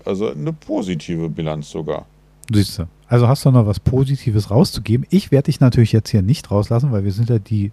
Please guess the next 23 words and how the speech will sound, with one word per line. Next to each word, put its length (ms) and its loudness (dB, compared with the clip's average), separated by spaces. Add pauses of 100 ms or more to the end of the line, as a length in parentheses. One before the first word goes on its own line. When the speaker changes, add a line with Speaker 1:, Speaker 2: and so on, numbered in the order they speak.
Speaker 2:
Sendung 460 2
vor 260 4
der 200 6
W 120 2
M. 280 4 (880)
Und 200 4
du 80 4
darfst 300 0
jetzt 180 -4
natürlich 380 0
exklusiv 520 -2
einen 100 -4
Tipp 180 0
abgeben, 520 0 (240)
wer 240 2
du 100 4
glaubst, 400 -2
wird 240 -4
Weltmeister. 400 -2 (2500)
Speaker 1:
Oh. 40 -18 (2000)
Schwer, 680 -8
aber 340 -8 (720)
also 200 -8